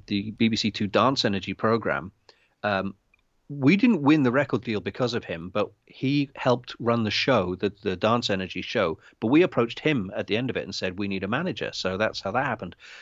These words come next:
So he said, "I can get you on Top of the Pops as an exclusive. And if we get you on as an exclusive, you'll, you'll hit the top forty and then you'll get a record deal, uh, a-, an album deal from the record company." And at the very last minute,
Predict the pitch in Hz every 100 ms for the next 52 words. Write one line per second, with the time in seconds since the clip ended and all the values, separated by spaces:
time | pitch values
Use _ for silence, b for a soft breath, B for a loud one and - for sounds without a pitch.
0 | B - 156 143 196 208 139 123 - 165
1 | - 127 143 143 117 107 101 110 113 104
2 | 113 - 98 - - - - 113 113 98
3 | - - 123 143 - 73 - - 120 -
4 | 135 110 120 110 98 95 90 98 85 -
5 | - 196 220 - 120 127 - _ _ _
6 | _ _ 120 120 110 - - 120 143 -
7 | 123 - 110 - 110 107 113 113 - 104
8 | 101 104 104 101 98 113 - 98 92 92
9 | 92 - 107 98 - 98 - 98 113 156
10 | 120 98 90 82 87 101 110 165 101 -
11 | 76 - - b b b b b b b
12 | - 120 123 123 - 107 101 101 127 151
13 | 160 160 156 127 123